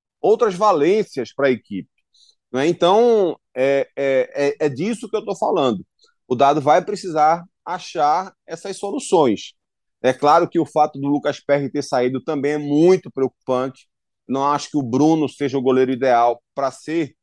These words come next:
é, o titular do Náutico até o final da temporada. Eu não sei se o Jean vai se tornar esse,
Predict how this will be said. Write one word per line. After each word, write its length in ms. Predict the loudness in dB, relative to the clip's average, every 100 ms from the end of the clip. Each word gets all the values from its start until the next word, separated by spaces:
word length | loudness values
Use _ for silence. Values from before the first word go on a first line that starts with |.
| _ _ _ -10
é, 300 | -6 -4 -2
o 160 | -4
titular 420 | -4 -6 -2 -2 -2
do 80 |
Náutico 400 | -2 0 0 -4
até 140 | -8 -6
o 60 |
final 180 | -6 -6
da 80 | -6
temporada. 640 | -6 -2 2 4 4 2
Eu 60 | 0
não 120 | -2
sei 140 | -6
se 140 | -6 -4
o 40 |
Jean 400 | 0 2 2 0
vai 100 | -2
se 160 | -6 -4
tornar 380 | -4 -2 -2 -4
esse, 320 | -6 -10